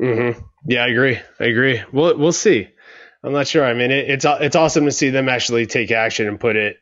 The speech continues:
you know, dump some money and invest back into their, into their host. But, you know, the hosts that are receiving a dollar or two, um, or seven thousand dollars across a hundred listings, I, I'm not sure how much that's really impacting them.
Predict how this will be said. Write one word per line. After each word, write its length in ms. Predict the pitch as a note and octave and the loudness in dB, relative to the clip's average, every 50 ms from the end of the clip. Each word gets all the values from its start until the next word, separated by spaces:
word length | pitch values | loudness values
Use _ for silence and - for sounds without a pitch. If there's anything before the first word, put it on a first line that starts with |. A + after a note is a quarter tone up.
| _ | _
you 140 | - B2 G#2+ | -6 -4 -2
know, 180 | G#2+ G#2 G2+ G2 | 0 0 -2 -2
dump 280 | F#2 F#2+ A#2 A#2 A2 | -4 -2 -2 -2 -2
some 140 | - A#2+ A2 | -2 -2 0
money 200 | G#2+ G#2+ G#2+ G#2+ | 0 0 0 0
and 100 | G#2 G2+ | 0 -2
invest 340 | G2+ G2 F#2+ G#2 G2+ - - | -2 -2 -2 -2 -2 -2 -2
back 220 | G#2+ G2+ G2 - | -2 -2 0 -2
into 240 | A#2 G#2 F#2 - A2 | -4 -4 -4 -4 -4
their, 360 | F#2+ G2 F#2+ F#2+ F#2+ F#2 F#2 - - | -2 -2 0 0 0 -2 -4 -4 -6
into 220 | A2 G#2 - - | -6 -4 -2 0
their 180 | G#2 G2 F#2+ F2+ | 0 0 2 2
host. 360 | F#2+ G#2 G2+ G2 F#2 - - - | 0 0 0 0 -2 -4 -4 -2
But, 280 | F#2+ F#2 F#2 F#2 E2+ - _ _ _ _ _ _ _ _ | 0 0 0 0 -2 -6 _ _ _ _ _ _ _ _
you 80 | - A2+ | -2 0
know, 140 | A2+ G#2+ G2+ | 0 0 0
the 100 | G#2 G2+ | 0 2
hosts 240 | A#2+ A#2+ A2 - C3 | 2 2 2 2 2
that 80 | A2+ | 2
are 80 | G#2+ G#2 | 2 0
receiving 440 | G2+ F#2+ - B2 G#2+ G2 G#2 G2+ G2 | 0 0 0 0 0 0 -2 -2 -2
a 60 | F#2 | -2
dollar 380 | F2 G2+ G2+ G2+ G2+ G2+ G2 | 0 2 2 2 2 2 2
or 80 | F#2+ F#2+ | 0 0
two, 480 | F2+ - A2 G2+ G2 F#2+ F#2 F#2 F2+ _ _ _ _ _ _ _ F#2+ | -2 -2 -2 -2 0 0 -2 -4 -6 _ _ _ _ _ _ _ -4
um, 400 | G2 G2 G2 F#2+ F#2+ F#2+ F#2+ F#2 - | -2 0 0 0 -2 -4 -6 -4 0
or 340 | C#3+ D#3 D3+ C#3+ C3 A#2+ | 2 4 4 4 4 2
seven 320 | A2+ - - C3+ A#2 A2 G2+ | 2 0 -2 -2 -2 -2 0
thousand 280 | A#2+ A2+ G#2+ G2+ G2+ | 0 0 0 0 2
dollars 300 | G#2 G#2 G#2 G2+ G2 F#2+ | 2 2 2 2 0 -2
across 280 | - - G#2+ G2 F#2 - | -2 -2 -2 0 0 0
a 40 | F#2+ | 0
hundred 260 | F#2+ G2 G2+ F#2 F2 | 0 0 -2 -2 -2
listings, 440 | G2 G2+ F2+ - - G2 F#2 F2+ F2+ | -2 -2 -2 -2 -2 -2 -2 0 0
I, 160 | G#2 G2+ G2 | 0 -2 -2
I'm 120 | F#2+ G#2+ | -2 -2
not 120 | A2+ A2 G2+ | -2 0 0
sure 180 | - A2+ G#2 | 0 0 0
how 220 | G2 G2 G#2 G#2 G#2 - _ _ _ - | 2 2 0 -2 -2 -6 _ _ _ -10
much 80 | - | -4
that's 440 | G#2+ G2 F#2+ F#2 F2+ - - - - _ - - - _ - | -2 0 0 0 -2 -4 -8 -10 -10 _ -14 -14 -12 _ -2
really 420 | A#2 A#2 A2 G#2 G2 G2 F#2 F#2 - - | 0 2 2 2 2 0 -4 -6 -6 -2
impacting 380 | G#2 G2 F#2 - - F2+ F2 - - | -2 -2 -2 -2 -6 -10 -12 -12 -12
them. 100 | - | -14